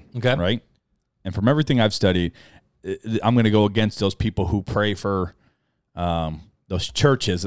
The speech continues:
Speaker 2: specifically who prayed for, like, <laughs> I remember when all the stuff was going on with Trump and his trial and the Russia, Russia Gate and all that stuff. And they were like, "We pray that God, that you come down and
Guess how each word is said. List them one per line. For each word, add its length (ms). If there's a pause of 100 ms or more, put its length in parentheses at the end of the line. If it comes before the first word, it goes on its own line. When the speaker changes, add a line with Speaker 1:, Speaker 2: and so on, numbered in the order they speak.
Speaker 2:
specifically 760
who 220
prayed 380
for, 300
like, 380 (100)
<laughs> 80
I 120 (360)
remember 380 (380)
when 160
all 220
the 220
stuff 360
was 180
going 180
on 100
with 140
Trump 480
and 160
his 160
trial 500
and 240
the 80
Russia, 420
Russia 340
Gate 280
and 100
all 160
that 160
stuff. 320 (600)
And 360
they 80
were 140
like, 420
"We 140
pray 520
that 200
God, 280
that 160
you 60
come 240
down 420
and 200